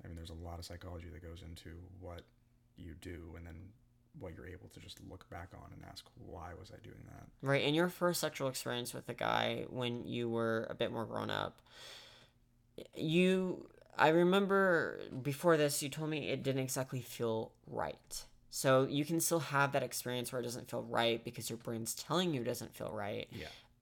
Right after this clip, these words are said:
Speaker 2: But it actually is right. And you just, it's because your subconscious is telling you this is wrong. And that goes into, like we discussed, generational trauma, where you grew up, w-, w-,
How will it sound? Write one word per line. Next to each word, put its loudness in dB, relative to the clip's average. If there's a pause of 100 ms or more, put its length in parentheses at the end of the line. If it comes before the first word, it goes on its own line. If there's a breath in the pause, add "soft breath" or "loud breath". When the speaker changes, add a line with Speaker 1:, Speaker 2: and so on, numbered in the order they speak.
(380)
Speaker 2:
But 12
it 10
actually 6
is 4
right. 0 (180)
And -2
you 0
just, 0
it's 2
because -2
your 0
subconscious -4
is -6
telling -4
you -6
this -4
is -6
wrong. 0
And -4
that 4
goes 0
into, -8
like -6 (360)
we -6
discussed, -2
generational -6
trauma, 2
where 0
you -2
grew -2
up, 4 (500 loud breath)
w-, -8
w-, 0